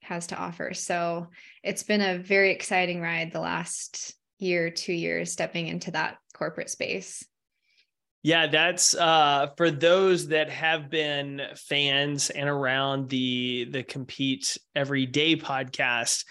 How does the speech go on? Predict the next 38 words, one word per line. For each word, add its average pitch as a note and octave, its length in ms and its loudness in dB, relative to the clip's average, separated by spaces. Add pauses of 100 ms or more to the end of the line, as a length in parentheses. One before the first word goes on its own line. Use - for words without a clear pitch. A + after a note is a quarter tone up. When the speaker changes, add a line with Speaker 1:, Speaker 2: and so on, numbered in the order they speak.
(260)
Speaker 2:
uh, B2+ 440 2
you C#3+ 380 -2
might C#3+ 360 2
have C#3 100 0
heard C#3+ 240 -6
that C3 160 -4
name B2 200 -6
before C3 420 -8
because B2+ 380 -10
of A#2+ 220 -8
our C#3 180 -6
shared B2 320 -6
network B2 500 -8
with B2+ 220 -10 (140)
Colin D3 460 2
Henderson C3+ 640 -6
and, B2 400 -8
and A#2 240 -10
Speaker 1:
Mm-hmm. G3+ 80 -8
Speaker 2:
Henna, C#3 380 -2 (360)
uh, C3+ 220 0
Pryor, D3+ 400 2
who D3 160 2
was C3+ 200 0
just C#3+ 360 -2
on C#3 180 0
the C#3 80 0
show C#3 260 0
recently B2+ 640 -6
as B2 180 -6
well. C3+ 380 -2
And C3+ 260 -4
so C3+ 260 2
I, D#3 240 0 (120)
I F3 200 6
enjoy, E3 640 6
as C#3+ 320 2
a C3+ 420 2